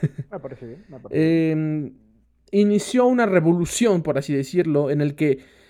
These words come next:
Speaker 1: eh, muchas personas empezaron a decir, "Ah, pues yo, yo tengo mis personajes que quiero cancelar", ¿no? Ya, pf, los ponía sobre la mesa. Un personaje que a mí, eh, me dio risa,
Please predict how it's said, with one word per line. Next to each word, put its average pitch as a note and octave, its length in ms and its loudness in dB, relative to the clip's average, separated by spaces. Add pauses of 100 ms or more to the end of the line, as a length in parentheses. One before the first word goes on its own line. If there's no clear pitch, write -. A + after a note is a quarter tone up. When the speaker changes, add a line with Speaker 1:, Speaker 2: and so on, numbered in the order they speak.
(220)
Speaker 1:
eh, D3+ 400 2
muchas F#3 340 0
personas F#3+ 340 -4
empezaron F#3 300 -2
a - 20 2
decir, F#3+ 240 0
"Ah, D#4 200 0
pues G#3 180 2
yo, - 60 -8 (140)
yo G3 160 -6
tengo D4 200 0
mis A3 180 4
personajes G#3 420 -2
que D#3+ 80 -12
quiero G#3+ 200 6
cancelar", D#3 400 2
¿no? E3 140 0
Ya, F#3+ 160 4
pf, - 260 -12 (200)
los C#3+ 140 -10
ponía D#3 260 -4
sobre D#3 180 0
la C#3 120 0
mesa. D#3 260 -4 (1600)
Un D#4+ 280 0
personaje A#3 480 0
que E3 120 -4
a - 20 0
mí, A3 480 -2 (320)
eh, D#3 640 0
me F#3 160 4
dio D4+ 160 8
risa, D4+ 480 2